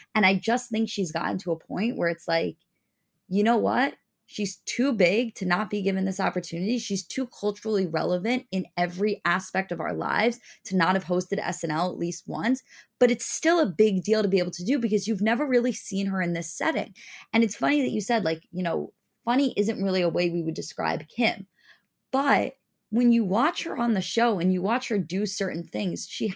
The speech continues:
has that charismatic level of funniness. It's not necessarily, like, jokes, ha ha, or, like,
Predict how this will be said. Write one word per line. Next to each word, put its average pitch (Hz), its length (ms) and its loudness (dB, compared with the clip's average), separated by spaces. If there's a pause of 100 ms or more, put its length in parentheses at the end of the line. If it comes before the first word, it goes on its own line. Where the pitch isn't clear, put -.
has 311 280 2
that 254 260 -2 (340)
charismatic 202 640 2
level 180 400 0
of 160 180 -4
funniness. 185 480 -2
It's 202 160 -6
not 285 180 4
necessarily, 214 380 2
like, 170 240 2 (400)
jokes, 208 400 4
ha 175 220 -2
ha, 190 280 4
or, 156 80 4
like, 160 280 0